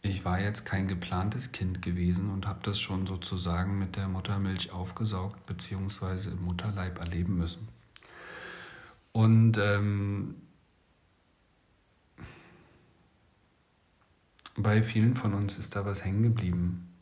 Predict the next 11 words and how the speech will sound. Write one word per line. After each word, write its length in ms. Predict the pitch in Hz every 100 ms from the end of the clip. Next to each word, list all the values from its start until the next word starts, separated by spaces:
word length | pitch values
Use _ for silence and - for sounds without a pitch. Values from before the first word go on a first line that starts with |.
| _ _ _ - 110
dass, 360 | 92 101 -
äh, 320 | 107 98 87 87 90 87
für 360 | - 107 104 -
viele 420 | - - 117 117 113
unserer 300 | 110 101 -
Eltern 360 | 95 107 101
war 80 | 98
die 100 | 95
Schwangerschaft 640 | - 90 98 113 113 -
nicht 220 | 95 -
einfach 500 | 98 113 117 95 104